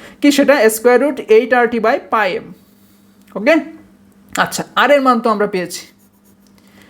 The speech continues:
টি এর মান কি পেয়েছি? হ্যাঁ, এম, এই যে কার্বন ডাইঅক্সাইডের আণবিক ভর। পাই আবার কোথায় পাবো? এইবার তো আপনি ঝামেলা বাধাই দিয়েছেন। হ্যাঁ,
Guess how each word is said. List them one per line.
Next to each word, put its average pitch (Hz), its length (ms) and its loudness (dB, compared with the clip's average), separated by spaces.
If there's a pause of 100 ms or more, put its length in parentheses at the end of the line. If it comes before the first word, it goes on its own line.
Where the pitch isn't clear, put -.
(260)
টি 220 160 6
এর 269 80 4
মান 294 200 0
কি 320 100 -4
পেয়েছি? 330 320 -6
হ্যাঁ, 294 240 -2 (960)
এম, 277 240 4 (180)
এই 226 200 2
যে 262 160 -2 (1040)
কার্বন 226 180 2
ডাইঅক্সাইডের 226 320 2
আণবিক 214 280 -4
ভর। 233 200 -4 (1160)
পাই 196 280 2
আবার 220 180 2
কোথায় 247 340 2
পাবো? 247 440 0 (460)
এইবার 220 360 4
তো 226 80 4
আপনি 220 200 0
ঝামেলা 214 320 0
বাধাই 208 260 0
দিয়েছেন। 208 340 -2 (100)
হ্যাঁ, 180 340 -4